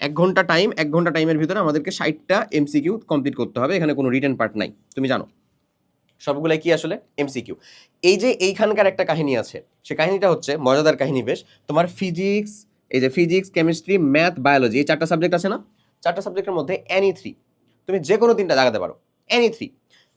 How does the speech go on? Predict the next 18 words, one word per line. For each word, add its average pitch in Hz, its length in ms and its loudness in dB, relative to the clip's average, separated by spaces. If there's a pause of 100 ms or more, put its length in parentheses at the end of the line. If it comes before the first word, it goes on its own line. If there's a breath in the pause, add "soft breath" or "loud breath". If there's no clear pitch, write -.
(220)
ঢাবিতে 185 320 6
কি 165 120 -2
হয়? 104 120 -4 (360 soft breath)
ফোর্থ 196 260 2
সাবজেক্ট 196 320 2 (100)
যেটা 156 200 4
তোমার, 156 180 4 (180)
সেটার 175 260 -2
বদলে 190 240 2
তুমি 185 160 2
একটা 185 140 0 (100)
অপশন, - 220 0 (160)
অন্য 190 120 0 (100)
কোনো 180 160 0
একটা 165 140 -2 (140)
অপশন 160 300 -2
দাগাতে 117 260 2
পারো। 82 120 -4